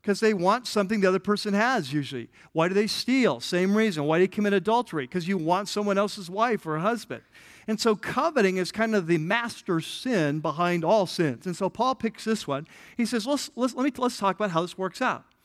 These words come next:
He says, uh, "You know, in my own life, um, I wouldn't even know, and this was a big deal, that you shouldn't covet unless God told me." He said, "But the moment that God told me, uh, all of a sudden,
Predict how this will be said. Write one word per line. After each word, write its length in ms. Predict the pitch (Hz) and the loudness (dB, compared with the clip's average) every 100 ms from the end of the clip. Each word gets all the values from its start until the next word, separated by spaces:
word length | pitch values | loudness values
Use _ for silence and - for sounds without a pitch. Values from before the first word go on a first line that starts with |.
| - _ _ _ - | -20 _ _ _ -12
He 120 | - 226 | -4 -2
says, 300 | 226 208 214 | 2 2 4
uh, 220 | 190 160 135 _ _ _ _ _ - | 2 0 -8 _ _ _ _ _ -10
"You 100 | - | -2
know, 60 | 370 | 0
in 60 | 233 | 2
my 140 | 202 | 2
own 180 | 269 220 | 0 0
life, 680 | 226 285 156 147 - - _ _ _ _ _ | 2 4 2 -2 -6 -18 _ _ _ _ _
um, 380 | - - 165 160 - | -4 0 0 0 2
I 100 | 311 | 2
wouldn't 240 | 294 226 | 2 -2
even 300 | 214 180 170 | 0 0 2
know, 280 | 196 262 208 | 2 4 4
and 120 | 175 | 2
this 120 | 185 | 0
was 120 | 214 | -2
a 40 | 175 | 0
big 220 | 165 170 | 0 2
deal, 320 | 165 311 208 - _ _ _ _ _ | 4 4 2 -12 _ _ _ _ _
that 100 | 185 | -2
you 100 | 185 | -2
shouldn't 320 | - 196 165 | -2 -2 -2
covet 420 | - 247 175 151 208 _ _ _ _ | 0 2 2 -2 -4 _ _ _ _
unless 540 | 185 196 196 - - - _ - | 0 4 2 0 -8 -12 _ -10
God 460 | 147 160 180 175 - | -2 0 0 -4 -4
told 180 | 214 285 | 0 0
me." 160 | 156 - _ _ _ _ _ _ _ | -2 -10 _ _ _ _ _ _ _
He 80 | - | -8
said, 140 | 208 226 | -4 -2
"But 140 | 208 | 0
the 60 | 214 | 2
moment 460 | 220 285 311 254 | 2 2 2 2
that 380 | 214 196 180 - | 2 2 0 -4
God 280 | - 190 175 | 0 0 -2
told 300 | - 294 330 | -6 -2 2
me, 320 | 160 156 220 _ _ _ _ _ _ _ | 2 0 -2 _ _ _ _ _ _ _
uh, 220 | 208 214 196 | 0 0 2
all 140 | 233 | 0
of 60 | 262 | 0
a 80 | 254 | -2
sudden, 540 | - 285 220 185 190 | 2 2 2 -2 -4